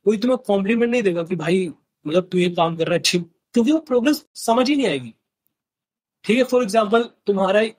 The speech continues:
तुमने ये, अ, ये decide किया कि मुझे daily, you know,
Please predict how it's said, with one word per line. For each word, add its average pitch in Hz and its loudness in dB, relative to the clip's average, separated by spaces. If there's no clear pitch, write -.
तुमने 214 4
ये, 220 2
अ, 170 -2
ये 180 2
decide 185 0
किया 170 -6
कि 190 0
मुझे 196 2
daily, 180 0
you 160 -2
know, 214 0